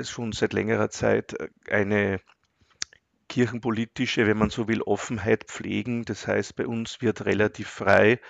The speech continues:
über kirchenpolitische Dinge diskutiert, über Ausrichtungen. Bei uns wird versucht, das ganz liberal zu sehen, im Sinne, dass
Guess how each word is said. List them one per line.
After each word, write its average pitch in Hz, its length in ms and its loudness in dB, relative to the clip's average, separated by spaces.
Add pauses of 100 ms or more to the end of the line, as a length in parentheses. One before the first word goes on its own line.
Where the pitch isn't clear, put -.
(580)
über 107 480 0
kirchenpolitische 104 1160 -2
Dinge 101 520 2 (480)
diskutiert, 107 720 -2
über 98 220 -2
Ausrichtungen. 98 920 -2 (360)
Bei 107 120 2
uns 107 360 -4
wird 120 140 -4
versucht, - 460 -8
das - 140 -8
ganz 95 300 -4
liberal 104 420 4
zu - 160 -6
sehen, 107 340 0
im 98 100 -6
Sinne, 104 300 -2
dass - 360 -4